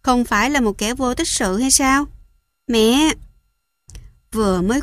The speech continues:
quen mà đã đến tận nhà, thân thiết quá nhỉ? Cô đến đây lần thứ mấy rồi? Dường như tính khinh khỉnh coi thường người khác vốn là gen di truyền chảy trong huyết quản của gia đình này.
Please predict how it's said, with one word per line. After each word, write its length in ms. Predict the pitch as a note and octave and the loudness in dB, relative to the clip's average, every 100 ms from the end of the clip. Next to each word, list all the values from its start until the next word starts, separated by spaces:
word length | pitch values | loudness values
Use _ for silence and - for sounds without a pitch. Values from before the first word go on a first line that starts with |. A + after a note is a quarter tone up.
| - | 0
quen 320 | C4+ B3+ B3 - | 0 0 -2 -4
mà 280 | G#3+ G3+ F#3+ | -2 0 0
đã 140 | G#3+ | 0
đến 160 | B3+ D#4 F#4+ | 2 0 0
tận 240 | F#3+ F#3 | 0 2
nhà, 260 | G3+ G3 F#3 - - | 2 2 0 -8 -14
thân 260 | - A#3+ G#3+ | -4 -2 0
thiết 220 | C#4+ D#4+ - | -2 -4 -2
quá 220 | C#4+ F4 F4 | 0 2 4
nhỉ? 260 | G3+ C#4 - - _ _ _ _ | 2 -2 -6 -20 _ _ _ _
Cô 260 | B3 B3 A#3+ | 0 2 2
đến 200 | C#4 F4 | 2 2
đây 300 | C4 A#3+ A#3 | 2 2 2
lần 180 | G3+ | 0
thứ 100 | G3+ | 0
mấy 280 | C4+ C#4+ D#4+ G#4 | 2 4 4 2
rồi? 300 | A#3 G#3 G#3 - _ _ _ _ _ _ _ - | 0 0 -6 -16 _ _ _ _ _ _ _ -6
Dường 320 | A3+ G3+ G3 | -2 0 0
như 280 | A3 A#3 A#3 | 0 0 -2
tính 280 | B3 D4 D#4 | -2 -2 0
khinh 220 | D4+ B3+ | 0 0
khỉnh 320 | C4+ F#3+ A#3+ | 0 -2 -2
coi 180 | C#4+ B3 | -2 -2
thường 240 | A#3+ G3+ | -2 -2
người 160 | F#3+ F3 | -2 -2
khác 280 | - D#4 F#4 - - - | -2 -2 -2 -12 -20 -4
vốn 240 | B3 B3 | 0 2
là 320 | D4+ C4+ F#3+ F3+ | 2 2 0 0
gen 260 | A3 A3+ A3 | 0 0 0
di 140 | A3+ | -2
truyền 360 | A3 A3+ G3+ F3+ | -2 0 0 -2
chảy 280 | - F#3+ G3+ | -2 -4 -2
trong 140 | C4+ | -4
huyết 180 | D4 D#4+ | -2 -2
quản 240 | - F3+ G#3+ | 0 0 -2
của 80 | C#4 | -2
gia 180 | C#4+ | -2
đình 220 | B3+ A3+ G#3+ | -2 0 0
này. 220 | G3+ | 0